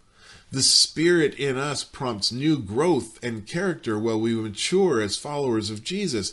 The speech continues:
The Spirit changes the very nature of who and what we are to be something more than we were before.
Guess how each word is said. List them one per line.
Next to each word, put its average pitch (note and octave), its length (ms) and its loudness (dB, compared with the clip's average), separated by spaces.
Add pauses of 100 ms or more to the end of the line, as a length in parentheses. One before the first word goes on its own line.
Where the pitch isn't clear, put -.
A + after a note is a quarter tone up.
(260)
The C3 100 -4
Spirit F3+ 420 2
changes B2+ 380 -4
the B2 80 -4
very A#2 260 2
nature D3 480 -2
of G2+ 100 -2
who F3+ 300 -2
and A#2 120 -2
what A#2 160 -2
we G#2+ 160 -2
are A#2 440 -4 (280)
to C3 80 -6
be C3 200 -2
something A#2 760 -2 (200)
more A2+ 880 0 (220)
than G#2+ 260 -2
we A2 140 0
were G#2 240 -2
before. E2+ 680 -10